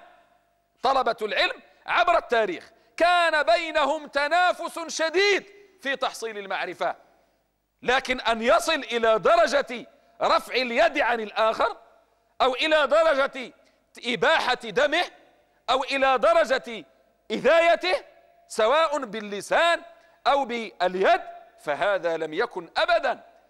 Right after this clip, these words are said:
لو قرأتم سير علماء الإسلام، ولذلك أدعو الطلاب إلى أن يدرسوا سير العلماء،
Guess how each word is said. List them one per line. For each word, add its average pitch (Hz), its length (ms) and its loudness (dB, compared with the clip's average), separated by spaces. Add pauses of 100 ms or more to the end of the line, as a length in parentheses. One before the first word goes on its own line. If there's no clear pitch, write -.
(260)
لو 185 160 -2
قرأتم 202 520 -4
سير 208 380 -4
علماء 170 540 -4
الإسلام، 156 720 -6 (380)
ولذلك 202 520 -2
أدعو 180 320 -2
الطلاب 185 540 0
إلى 185 260 0
أن 180 220 -4
يدرسوا 185 580 0 (360)
سير 208 360 -2
العلماء، 135 540 -4